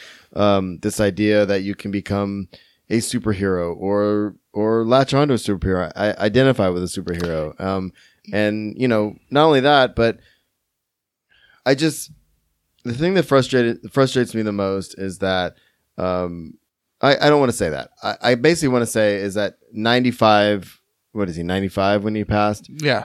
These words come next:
Speaker 1: Um, we got ninety-five years of an amazing person.
Speaker 2: Absolutely. And, you know, the thing that always, I mean, he's, he did cameos, he did all, you know, whatever.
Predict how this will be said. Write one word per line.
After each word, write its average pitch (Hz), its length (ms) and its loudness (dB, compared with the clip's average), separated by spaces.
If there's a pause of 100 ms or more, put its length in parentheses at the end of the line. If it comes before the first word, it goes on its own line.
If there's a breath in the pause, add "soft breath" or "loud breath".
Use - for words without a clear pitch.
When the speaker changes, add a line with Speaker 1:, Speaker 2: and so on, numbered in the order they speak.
Speaker 1:
Um, 104 480 0 (160)
we 120 140 -2
got 139 140 2
ninety-five 117 480 2
years 95 320 -4
of 90 260 -4
an 92 80 -2
amazing 80 380 -2
person. - 280 -12 (340 loud breath)
Speaker 2:
Absolutely. 147 640 -2
And, 156 360 -2
you 160 160 -4
know, 190 140 2
the 180 120 -2
thing 233 180 0
that 202 120 2
always, 165 480 0 (160)
I 156 60 -4
mean, 151 200 -4
he's, 147 220 -8
he 151 220 -6
did 131 180 -4
cameos, 160 580 -2
he 151 60 -4
did 135 200 0
all, 131 200 4
you 139 100 -6
know, 143 100 -2
whatever. 139 360 0